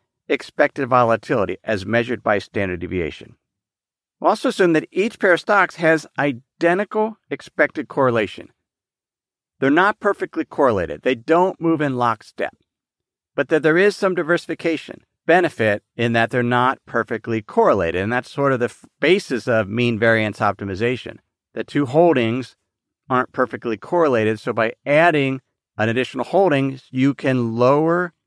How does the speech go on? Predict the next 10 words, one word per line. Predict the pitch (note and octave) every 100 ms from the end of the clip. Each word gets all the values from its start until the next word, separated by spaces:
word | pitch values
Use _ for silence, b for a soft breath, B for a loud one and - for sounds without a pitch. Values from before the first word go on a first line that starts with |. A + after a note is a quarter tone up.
| _ -
the | A2+
expected | G#2+ - B2 A#2+ B2
volatility | A2+ G#2+ G#2 G3+ C3+ G#2
for | - A2+
the | G#2+
same | F2+ - A#2+ A2+
level | G#2+ G2 G2 -
of | G2+ F2+
expected | - - D#2+ -
return. | E2+ D2 - -